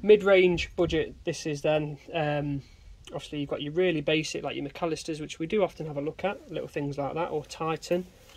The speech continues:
Um, but to date we've gone a little bit more. This was sixty pound. So let's open it up. As I say then, a bit more,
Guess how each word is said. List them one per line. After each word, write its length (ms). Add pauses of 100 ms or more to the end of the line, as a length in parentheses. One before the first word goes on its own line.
(360)
Um, 340
but 140
to 100
date 220
we've 100
gone 200
a 80
little 240
bit 140
more. 200
This 160
was 120
sixty 360
pound. 480 (1600)
So 160
let's 320 (120)
open 280
it 60
up. 140 (1500)
As 140
I 40
say 300
then, 240 (160)
a 240
bit 140
more, 400